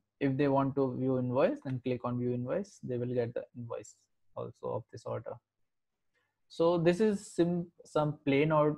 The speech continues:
order. Now we want to, uh, we want to give some coupon discount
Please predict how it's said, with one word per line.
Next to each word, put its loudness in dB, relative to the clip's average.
order. 2
Now 8
we 4
want 2
to, 2
uh, 4
we -2
want 0
to 2
give 6
some 4
coupon 2
discount 4